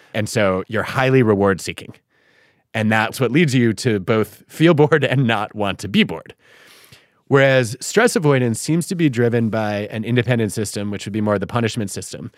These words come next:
and comes from emotional reactivity. And so I think that your prototypical stress avoiders would be reactive introverts, and your prototypical boredom avoiders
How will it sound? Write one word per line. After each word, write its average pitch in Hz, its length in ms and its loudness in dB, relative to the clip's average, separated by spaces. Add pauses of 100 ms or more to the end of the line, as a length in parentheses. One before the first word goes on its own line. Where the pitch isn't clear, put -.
(300)
and 107 180 0
comes 120 240 0
from 107 420 0
emotional 117 460 2
reactivity. 101 680 -4 (540)
And 113 200 0
so 123 440 4 (720)
I 120 80 -2
think 180 200 2
that 226 100 0
your 147 140 4
prototypical 147 1160 0 (160)
stress - 380 0
avoiders 98 580 -10 (460)
would 117 220 2
be 113 500 2
reactive 120 920 0 (100)
introverts, 117 640 -6 (480)
and 113 160 0
your 117 160 4
prototypical 151 1000 2
boredom 147 420 4
avoiders 98 640 -6